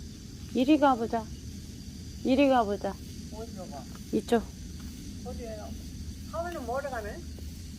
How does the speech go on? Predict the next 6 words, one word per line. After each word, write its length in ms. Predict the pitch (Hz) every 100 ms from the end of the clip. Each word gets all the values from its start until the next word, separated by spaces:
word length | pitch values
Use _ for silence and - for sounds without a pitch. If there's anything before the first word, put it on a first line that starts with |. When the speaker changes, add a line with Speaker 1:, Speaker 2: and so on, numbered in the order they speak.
| - -
Speaker 1:
기름 480 | - 262 294 262 175 - -
넣으러. 300 | 190 196 185 - - - - -
Speaker 2:
기름? 320 | - 285 330 427 440 - - -
Speaker 1:
응. 240 | 175 170 - - - - - - - - - - - - - - - - - - -
Speaker 2:
기름은 420 | 185 180 175 175
넣어야지. 500 | 180 185 160 147 143